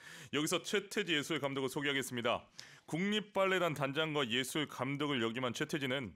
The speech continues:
정동극장 극장장, 광주시립발레단 예술 감독도 역임했습니다.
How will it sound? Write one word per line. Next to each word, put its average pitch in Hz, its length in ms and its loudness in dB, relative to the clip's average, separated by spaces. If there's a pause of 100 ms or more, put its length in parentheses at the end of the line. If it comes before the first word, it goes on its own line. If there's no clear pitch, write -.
(100)
정동극장 135 840 -2
극장장, 107 600 -2 (160)
광주시립발레단 107 1000 -2
예술 101 280 -2
감독도 101 640 -4 (100)
역임했습니다. 95 640 -4